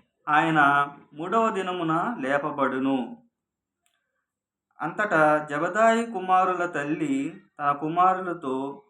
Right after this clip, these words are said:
యేసు వద్దకు వచ్చి మోకరించి ఒక మనవి చేయబోగా,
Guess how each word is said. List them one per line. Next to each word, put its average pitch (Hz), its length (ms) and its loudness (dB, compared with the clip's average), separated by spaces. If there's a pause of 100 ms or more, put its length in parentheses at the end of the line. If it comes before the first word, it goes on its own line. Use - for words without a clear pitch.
(120)
యేసు 160 280 -8
వద్దకు 156 400 -4
వచ్చి 139 720 -8 (320)
మోకరించి 156 1000 -6 (460)
ఒక 143 140 -6
మనవి 151 360 -2
చేయబోగా, 160 1120 0